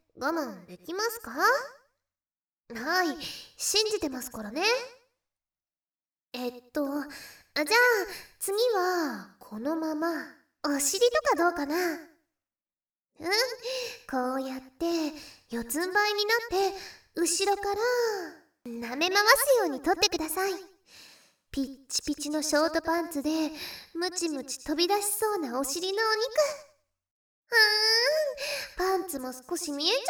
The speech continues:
てる。<laughs> ふりふり、ふりふり。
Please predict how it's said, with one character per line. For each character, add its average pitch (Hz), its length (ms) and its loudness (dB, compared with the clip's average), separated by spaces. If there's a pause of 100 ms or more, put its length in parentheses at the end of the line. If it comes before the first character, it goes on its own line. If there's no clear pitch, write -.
(220)
て 466 100 6
る。 427 60 2 (1600)
<laughs> 508 400 -4 (1900)
ふ 392 180 0
り 254 200 -4
ふ 247 120 -2
り、 453 60 6 (640)
ふ 453 220 4
り 330 240 -2
ふ 277 100 -4
り。 480 80 6